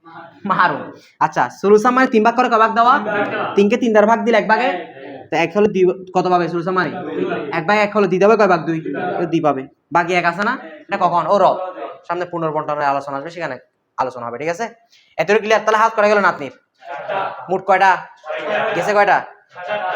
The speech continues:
নাতনির সাথে মেয়ে না থাকা অবস্থায় একজন হলে? একাধিক হলে? নাতনির সাথে একজন মেয়ে থাকলে? একাধিক মেয়ে থাকলে?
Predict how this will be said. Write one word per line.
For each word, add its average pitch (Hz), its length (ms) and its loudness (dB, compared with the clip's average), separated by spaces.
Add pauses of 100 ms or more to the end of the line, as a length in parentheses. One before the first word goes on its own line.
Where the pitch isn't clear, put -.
(160)
নাতনির 170 320 -4
সাথে 208 220 -4
মেয়ে 196 180 -4
না 175 120 0
থাকা 190 160 -2
অবস্থায় 202 240 0
একজন 175 120 -6
হলে? 214 360 0 (880)
একাধিক 175 340 0
হলে? 226 240 0 (880)
নাতনির 180 240 -2
সাথে 202 180 -2
একজন 185 200 -4
মেয়ে 180 140 -2
থাকলে? 208 420 -2 (840)
একাধিক 180 340 2
মেয়ে 214 140 0
থাকলে? 220 380 2